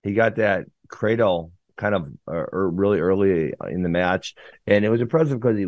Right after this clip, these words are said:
he got it locked up, couldn't turn it, went, went away from it, went back to it, went away from it, went back to it, and he really stuck with it. But then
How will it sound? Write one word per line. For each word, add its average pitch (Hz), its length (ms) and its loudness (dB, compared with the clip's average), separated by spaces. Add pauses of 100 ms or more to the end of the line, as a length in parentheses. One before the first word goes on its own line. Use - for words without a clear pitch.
(160)
he 101 140 -2
got 104 280 4
it 120 60 -2
locked 110 320 0
up, 98 280 0
couldn't 110 260 -4
turn 104 200 -2
it, 98 120 -4
went, 101 400 -2 (140)
went 107 220 2
away 98 160 4
from 98 160 -2
it, 92 180 0
went 85 200 -4
back 107 280 0
to 110 120 2
it, 98 60 2
went 90 140 -4
away 92 180 2
from 113 140 -4
it, 95 60 -4
went 85 160 -4
back 95 260 0
to 107 120 2
it, 101 200 2
and - 80 -20 (200)
he 87 80 -4
really 113 200 2
stuck 90 320 -4
with 127 220 -2
it. 87 160 0 (880)
But 92 180 2
then 113 400 4